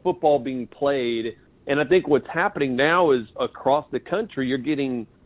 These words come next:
you're getting players, you're getting coaches, uh, have this fatigue of, "Hey, man, we've been, we've been practicing since June. We've basically been holed up in a wall, and all of a sudden, if one player can't play, then he's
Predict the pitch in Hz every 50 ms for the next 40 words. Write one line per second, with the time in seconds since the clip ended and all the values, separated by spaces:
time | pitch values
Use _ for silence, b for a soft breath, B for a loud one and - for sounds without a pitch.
0 | b b b - 131 151 143 175 160 147 127 117 - - - 156 156 156 156 156
1 | 160 156 143 123 135 117 127 120 120 113 - - - - 156 156 147 - - -
2 | 143 139 135 135 - - - - - - 143 135 - 131 - 139 135 127 117 123
3 | 123 - - - _ - 120 - - - - 196 208 196 170 147 139 120 - -
4 | 143 131 127 127 123 113 113 b b b b b b - 156 170 151 139 135 131
5 | 131 127 123 - 131 127 127 123 139 165 180 175 202 185 160 156 123 117 135 151
6 | 147 175 143 131 - - - - 156 160 - - 131 - 160 147 135 - - 123
7 | 113 - - - - 143 139 127 120 117 113 120 123 - b b b b b _
8 | _ - 120 127 117 98 139 147 156 151 - 139 143 147 143 123 107 131 127 127
9 | 123 120 - - 135 135 143 135 127 139 143 135 139 135 117 107 107 107 127 139
10 | 147 139 127 120 113 113 113 - - 131 120 120 123 120 - 135 156 170 151 135
11 | - _ 175 165 160 143 123 113 - - 117 120 147 170 180 - - 170 147 139
12 | 135 127 - 135 120 113 107 - - 127 120 117 117 117 113 110 117 113 113 110
13 | 117 139 160